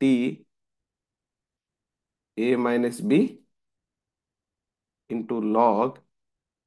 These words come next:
base E A by B. So this is the final equation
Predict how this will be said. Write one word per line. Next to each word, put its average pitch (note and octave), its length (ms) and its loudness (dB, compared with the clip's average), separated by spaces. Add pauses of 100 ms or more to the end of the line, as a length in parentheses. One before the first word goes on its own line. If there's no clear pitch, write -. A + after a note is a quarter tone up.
base A#2+ 340 -2
E A#2 420 0 (100)
A A2 220 2
by G2+ 260 2
B. - 280 -8 (2000)
So - 200 -6
this A3+ 260 -4
is F#3 100 0
the F3+ 120 2
final F3+ 680 4 (2000)
equation C#3+ 840 2